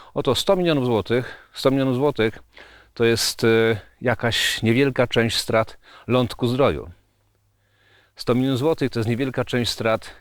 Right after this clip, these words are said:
w Głuchołazach. Niewielka tylko. A one mówią, że mają sto milionów złotych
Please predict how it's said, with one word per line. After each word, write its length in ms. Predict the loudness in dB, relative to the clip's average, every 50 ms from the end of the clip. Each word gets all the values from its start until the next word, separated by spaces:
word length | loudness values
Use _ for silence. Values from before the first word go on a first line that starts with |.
| _ _
w 40 | -4
Głuchołazach. 720 | -2 -2 0 2 2 2 0 -2 -4 -8 -12 -14 -20 -20 _ _ _ _ _ _ _ _ _ _ _ _ _ _ _ _ _ _ -20 -10 -4
Niewielka 420 | -2 0 2 2 2 0 0 -2
tylko. 360 | -2 -4 -6 -6 -8 -10 -10 -10 -8
A 60 | -4
one 180 | -2 -2 0
mówią, 200 | 0 0 0 0
że 60 | 0 0
mają 120 | -2 -2
sto 280 | -2 -4 0 0 0 2
milionów 300 | 2 0 0 0 -2 -2
złotych 480 | -2 -4 -4 -2 -4 -6 -6 -8 -14